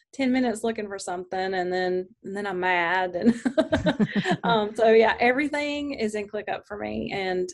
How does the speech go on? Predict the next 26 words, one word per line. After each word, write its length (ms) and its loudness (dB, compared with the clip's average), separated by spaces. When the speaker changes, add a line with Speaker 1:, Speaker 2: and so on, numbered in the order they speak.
Speaker 1:
um, 440 -4
if 140 -2
I 60 4
have 220 2
a 60 0
plan 300 0
and 120 2
a 80 -6
due 220 2
date, 400 0
I 140 -2
tend 180 -2
to 80 -4
stick 300 -10
to 180 -4
it. 280 -2
If 160 -10
I 100 0
just 200 -4
say, 120 0
"Oh, 160 2
I'll 140 4
do 160 -2
that, 300 0
you 100 -2
know, 180 -8